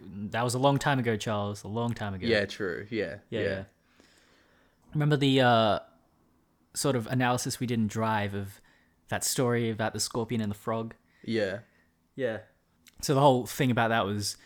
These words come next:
Speaker 1: that story was meant to represent the driver who couldn't escape his, his violent nature, right?
Speaker 2: Yeah.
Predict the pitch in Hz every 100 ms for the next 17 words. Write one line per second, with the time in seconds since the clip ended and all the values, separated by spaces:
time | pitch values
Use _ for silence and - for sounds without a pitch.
0 | - _ _ - 131 143 - 151 135 123
1 | 127 127 117 107 120 113 - _ 123 113
2 | 135 120 113 107 110 - 117 107 - _
3 | - - - 123 117 - 110 101 110 110
4 | 101 117 110 107 107 101 87 85 - -
5 | 98 95 101